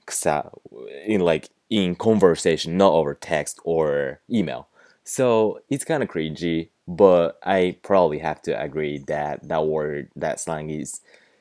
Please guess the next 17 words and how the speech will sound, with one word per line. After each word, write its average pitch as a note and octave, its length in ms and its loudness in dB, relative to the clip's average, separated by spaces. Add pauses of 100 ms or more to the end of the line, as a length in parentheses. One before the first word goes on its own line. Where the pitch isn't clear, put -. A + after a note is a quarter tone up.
(200)
kinda F2+ 400 0
used D2 580 -6 (180)
over C#2 300 -8
conversation C#2 800 -4
now, G#1 360 -12 (100)
currently. D2+ 640 -6 (920)
Okay, G#2+ 460 2
so, D#3+ 460 6
uh, D#3+ 160 2
mainly A3+ 840 -2
I A#3+ 100 -8
think G#3+ 400 -6
those D3 480 4 (140)
are C3+ 500 4
the B2+ 180 0
slangs E2 800 -2
that D#2+ 680 0